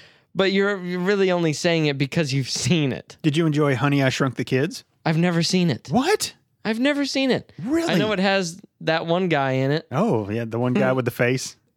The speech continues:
Speaker 2: and
Speaker 1: Yeah.
Speaker 2: the hair and the teeth.
Speaker 1: Who's, like, nerdier Mike
Speaker 2: Yeah.
Speaker 1: Myers.
Speaker 2: That's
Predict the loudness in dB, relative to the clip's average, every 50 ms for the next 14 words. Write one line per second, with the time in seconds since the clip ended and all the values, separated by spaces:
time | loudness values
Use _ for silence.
0 | _ -2 0 2 2 0 2 2 2 2 2 0 0 0 0 0 0 0 -2 -8
1 | _ _ _ _ _ _ -2 0 0 2 0 0 -2 -4 -4 -2 0 0 0 0
2 | 0 0 0 0 0 0 0 0 0 0 -2 -2 -4 -4 -4 -2 -2 -2 -2 -2
3 | -2 -2 -2 -4 -6 -8 -10